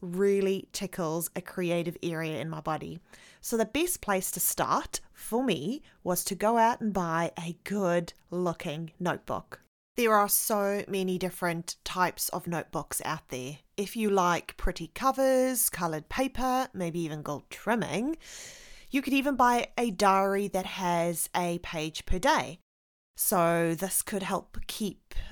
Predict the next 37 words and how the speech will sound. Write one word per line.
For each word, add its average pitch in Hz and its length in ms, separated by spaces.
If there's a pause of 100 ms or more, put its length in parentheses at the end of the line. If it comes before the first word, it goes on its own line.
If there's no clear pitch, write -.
(120)
uh, 180 420
you 190 260
in 196 180
your 233 160
writing 302 440
routine. 165 520
So - 180
setting 294 400
aside 240 380
a 226 60
page 247 360
a 294 60
day 175 380
to - 100
concentrate 202 720
on 180 140
your 180 140
journaling 156 640 (600)
is 175 160
a 196 80
really 220 300
helpful 202 280
way 180 160
for 175 140
those 180 400
people 170 340
who 170 280
perhaps - 640
aren't 214 260
very 214 280
good 185 540
at 165 240
making 175 540
it 160 200
a 165 300
daily 156 420
routine. 156 520